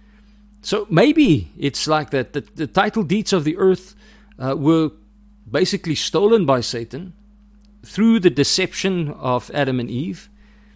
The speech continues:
And Jesus Christ, the second Adam, comes along and he just takes the title deeds back after his death, burial, and resurrection. When he,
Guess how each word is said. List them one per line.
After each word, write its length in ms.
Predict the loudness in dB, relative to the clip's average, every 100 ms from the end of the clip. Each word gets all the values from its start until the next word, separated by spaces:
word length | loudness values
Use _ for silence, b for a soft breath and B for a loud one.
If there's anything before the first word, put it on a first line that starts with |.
| b -20 -6 -2
And 160 | 0
Jesus 360 | 0 0 0 -4
Christ, 400 | 0 2 2 -2
the 60 |
second 420 | -2 0 0 -2 0
Adam, 260 | 0 -2
comes 300 | -2 -2 -2
along 400 | -2 -2 -2 -6 b b b
and 200 | -4 -4
he 120 | -4
just 280 | -4 -6 -2
takes 240 | -2 -2
the 100 | -8
title 360 | -2 -2 -2 -4
deeds 220 | -6 -6
back 320 | -4 -4 -4 -4
after 300 | -4 -2 -6
his 240 | -6 -6
death, 340 | -2 -2 -4 -6
burial, 220 | -4 -4
and 100 | -4
resurrection. 640 | -4 -4 -6 -6 -8 -10 -12 b b b b -2
When 140 | 0
he, 240 | 2 0